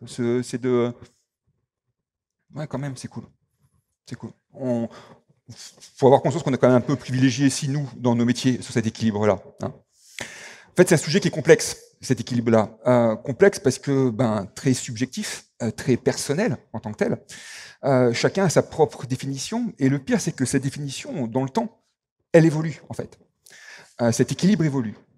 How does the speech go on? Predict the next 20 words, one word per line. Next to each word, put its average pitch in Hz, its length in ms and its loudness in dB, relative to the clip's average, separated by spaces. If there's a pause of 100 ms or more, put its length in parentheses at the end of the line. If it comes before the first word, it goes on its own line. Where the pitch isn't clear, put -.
(160)
Euh, 117 340 0 (320)
pourtant, 226 320 -2
c'est, 139 460 2 (560)
cet - 400 -6
équilibre-là, 175 400 2
il 151 80 4
est 139 120 0
indispensable 151 640 0
si - 180 -6
on 131 80 -4
veut 147 140 -4
prendre 156 300 -8
du 131 120 -6 (280)
plaisir 120 380 -4 (260)
au 113 60 -12
quotidien, 123 420 -6
le 156 60 -2
mot 123 160 -2
est 120 140 -2
important, 160 440 -10